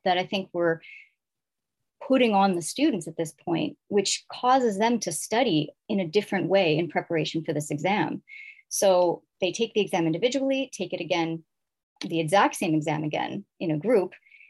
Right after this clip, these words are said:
Oh, and sorry, they're giving the, the answers are generated at the end. So when they answer a question in the group portion, the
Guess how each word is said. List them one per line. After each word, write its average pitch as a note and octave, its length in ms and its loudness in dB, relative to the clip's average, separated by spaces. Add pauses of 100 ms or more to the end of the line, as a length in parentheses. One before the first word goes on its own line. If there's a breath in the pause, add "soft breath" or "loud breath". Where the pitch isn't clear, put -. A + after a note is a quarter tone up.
(120)
Oh, G#3+ 180 6
and A3 240 0
sorry, G3 300 2
they're F#3 180 4
giving F#3+ 600 -4
the, D#3 440 -4 (100)
the F#3+ 140 -2
answers G#3 580 0
are F#3 200 0
generated F3 580 0
at D#3+ 100 -10
the E3 100 2
end. D#3+ 220 -2
So F3 180 0
when E3+ 180 0
they E3 340 -2 (160)
answer G#3 340 -2
a G3 60 -2
question F3+ 600 -4 (680)
in G3+ 140 4
the E3+ 80 2
group F#3+ 300 0
portion, - 500 -4 (840 soft breath)
the F3+ 340 2